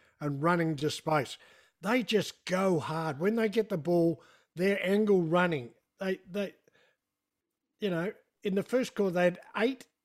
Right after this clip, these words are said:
inside fifties and got four shots off at goal, whereas G W S had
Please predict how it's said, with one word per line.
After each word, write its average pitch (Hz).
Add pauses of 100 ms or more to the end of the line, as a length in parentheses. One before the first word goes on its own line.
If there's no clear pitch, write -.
(280)
inside 180
fifties 165
and 156
got 175
four 180
shots - (340)
off 165
at 120
goal, 156 (320)
whereas 180
G 262
W 175
S 165
had 165